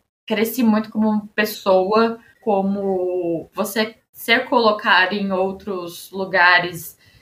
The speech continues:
sempre exige um crescimento pessoal muito grande. É, estar longe da família, estar longe da sua base, de quem tá segurando a mão ali todo dia,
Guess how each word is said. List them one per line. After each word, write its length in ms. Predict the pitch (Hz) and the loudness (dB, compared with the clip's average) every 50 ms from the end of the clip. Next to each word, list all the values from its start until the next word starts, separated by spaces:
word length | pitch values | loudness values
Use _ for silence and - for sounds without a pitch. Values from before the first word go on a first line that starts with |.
| _ _ _ | _ _ _
sempre 720 | - - - - 202 208 233 226 233 254 240 226 220 220 220 | -18 -14 -4 -2 0 0 0 0 -2 -2 0 0 2 2 2
exige 600 | 214 208 - 165 160 175 202 214 262 262 247 269 | 2 0 -4 -6 -8 -4 0 2 2 2 4 2
um 100 | 254 240 | 2 2
crescimento 760 | 240 240 202 202 202 202 - - 208 196 190 196 208 208 - | 0 0 -2 -2 -4 -6 -6 -6 -4 -4 -2 -4 -4 -6 -8
pessoal 580 | - - - 285 - - - 214 185 180 180 180 | -6 -6 -6 -6 -6 -6 -2 0 2 2 2 0
muito 260 | 190 190 220 226 285 | -2 -4 -6 -6 -8
grande. 760 | 208 185 202 180 180 180 180 202 226 226 220 247 277 285 277 - _ _ _ _ _ _ _ _ - | -8 -4 -2 0 0 0 2 2 2 2 2 0 -2 -2 -4 -8 _ _ _ _ _ _ _ _ -6
É, 420 | 175 175 175 175 180 180 175 - | -4 -2 0 0 0 -2 -2 -4
estar 520 | - - - - - 208 202 202 208 208 | -6 -14 -8 0 4 4 6 6 6 4
longe 380 | 214 214 208 214 220 226 220 226 | 4 2 4 4 4 2 2 2
da 120 | 214 208 202 | 2 2 2
família, 600 | 208 - 208 190 190 185 185 208 196 185 190 180 | 2 2 0 0 0 -2 -4 -4 -2 0 0 -2
estar 400 | 180 185 - - 202 196 196 196 | -2 -4 0 2 2 2 4 2
longe 360 | 208 190 185 185 185 - 190 | 2 0 0 0 -2 -6 -6
da 120 | 180 190 185 | -4 -4 -4
sua 220 | 185 - 190 185 185 | -2 -2 -4 -4 -2
base, 640 | 165 160 165 160 175 180 180 175 175 170 165 165 | 0 2 4 4 6 6 4 4 2 0 -4 -6
de 120 | 147 156 170 | -8 -10 -12
quem 220 | - - 175 185 180 | -8 -6 -8 -6 -2
tá 140 | - 196 | -2 -2
segurando 520 | 190 - - - - 196 190 190 185 185 196 | -2 -2 -10 -6 -2 0 4 4 4 4 4
a 60 | 190 | 2
mão 260 | 190 190 185 180 175 175 | 2 2 0 -2 0 0
ali 240 | 175 175 170 165 190 | -2 -2 -2 -4 -8
todo 320 | - - 214 - - 214 208 | -2 0 0 2 2 0 0
dia, 500 | 170 170 180 196 185 165 156 - 151 | 0 -4 -2 0 2 2 2 2 0